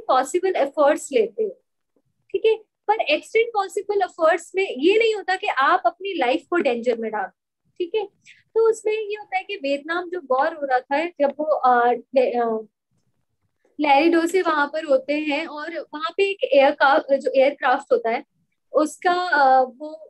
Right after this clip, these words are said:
crash हो जाता है और वो एक side पे जो गिरता है तो उनके medical assistants और वो उस side पे पहुंचते हैं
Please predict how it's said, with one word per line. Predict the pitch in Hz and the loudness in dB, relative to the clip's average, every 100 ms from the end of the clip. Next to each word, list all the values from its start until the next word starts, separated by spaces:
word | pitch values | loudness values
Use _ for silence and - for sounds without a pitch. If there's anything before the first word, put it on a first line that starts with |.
| _ _ | _ _
crash | 330 294 349 359 | -2 0 0 -2
हो | |
जाता | 277 254 240 | 0 0 0
है | 240 320 _ - | -2 -2 _ -6
और | 285 | -6
वो | 285 339 339 339 - _ _ | -4 -4 -4 -6 -10 _ _
एक | 277 - | -14 -8
side | 302 262 285 | -4 -4 -4
पे | 339 | -4
जो | 339 269 | -2 -2
गिरता | 269 262 285 | -2 -2 -4
है | |
तो | 285 | -4
उनके | 349 - 370 | -8 -8 -6
medical | 277 262 285 339 | -4 -6 -6 -4
assistants | 277 269 262 254 - 370 - _ _ _ | -4 -2 -6 -6 -8 -10 -10 _ _ _
और | - 320 | -6 -4
वो | 339 415 403 | -2 -2 -4
उस | 392 | -6
side | 349 269 277 | -4 -4 -6
पे | 349 | -8
पहुंचते | 349 302 285 285 - | -4 -4 -4 -8 -8
हैं | 311 269 339 | -8 -6 -8